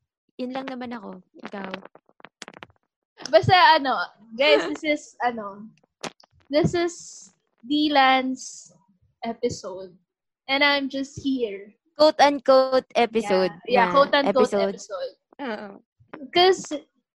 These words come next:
Speaker 2: she needs to let out that steam. <laughs>
Speaker 1: <laughs> Yeah,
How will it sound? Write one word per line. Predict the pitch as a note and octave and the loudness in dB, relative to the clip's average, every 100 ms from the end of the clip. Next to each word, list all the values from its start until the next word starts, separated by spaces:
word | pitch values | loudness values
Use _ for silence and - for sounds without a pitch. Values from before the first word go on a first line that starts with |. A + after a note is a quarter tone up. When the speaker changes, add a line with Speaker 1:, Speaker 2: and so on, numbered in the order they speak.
| _ | _
Speaker 2:
she | - F4 F4 | -6 -4 -2
needs | F4 E4+ C4 - | -2 -4 -4 -8
to | D#4+ D4+ | -4 2
let | C4+ C4 - | 2 2 2
out | B3+ B3 A#3+ - - _ _ _ _ _ _ - _ _ B3+ | 4 4 2 -4 -20 _ _ _ _ _ _ -20 _ _ -2
that | B3+ C4 - | 0 0 -2
steam. | - - A#3 G#3+ G3+ G#3+ | -18 -16 -14 -12 -10 2
<laughs> | - - - A4 A#4 F4 - C#4+ F#4 - | 4 6 4 0 -12 -12 -10 -10 -10 -8
Speaker 1:
<laughs> | C#4+ F#4 F#4 D#4 F4 D#4 E4 - E4+ - A#3 C#4 C4+ C4+ E4+ - _ _ F#4+ E4 - C#5+ C5 A4 A4+ G4+ G4 A4+ | -2 0 2 2 2 0 -4 -8 -20 -12 -10 -10 -14 -16 -16 -18 _ _ -20 -20 -20 -20 -16 -8 -4 -2 -4 -2
Yeah, | D4+ C#4+ D#4+ | 2 4 4